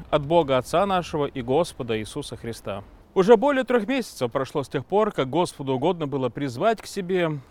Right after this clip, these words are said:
кормчего русской церкви, благостнейшего отца нашего, святейшего патриарха Тихона.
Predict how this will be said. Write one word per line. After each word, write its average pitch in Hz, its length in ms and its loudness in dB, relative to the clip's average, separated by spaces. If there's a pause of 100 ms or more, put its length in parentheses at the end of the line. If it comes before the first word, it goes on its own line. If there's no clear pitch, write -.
кормчего 196 560 2
русской - 320 -6
церкви, 131 600 -4
благостнейшего 131 840 0
отца 123 280 -2
нашего, 113 360 -8
святейшего 135 600 -6
патриарха 107 560 -8
Тихона. 104 440 -14